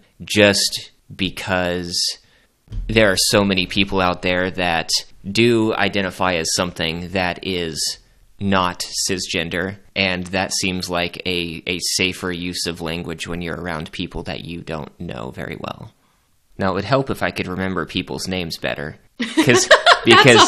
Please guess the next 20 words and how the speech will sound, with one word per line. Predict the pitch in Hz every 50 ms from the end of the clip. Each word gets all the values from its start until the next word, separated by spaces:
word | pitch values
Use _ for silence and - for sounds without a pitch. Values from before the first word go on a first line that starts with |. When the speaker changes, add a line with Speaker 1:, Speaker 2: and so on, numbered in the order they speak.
| -
Speaker 2:
whole | 330 330 370 302 226
different | 339 403 - - - 330 285 262
issue. | 302 - 117
Speaker 1:
because | 110 - 127 113 110 - 107
then | 113 113 117
I | 117 110 107
could | 104 - 107 98 98
default | 95 95 - - 101 95 92 -
to | - 90
that | 95 95 95 90 85 80 - - - _ _
more | 95 98 92 90 90
frequently. | 92 - 95 90 85 - - 65 73 82 82 87 - _ _ _ _ _ _ _ _ _ _ _ _ _ _ _ _ _
Speaker 2:
So | - - - 247 254 254 247 - -
I | 202 226 247 254
was | 254 247 240 254 277 320 381 453 508 466 453 - - -
going | 226 208 208 202 196 190 185 190 196 196
to | - -
kind | 208 - - 202 190 185 190 185
of | 175 175 160 170 - -
ask | 233 254 247 196 170 170 170 - - - -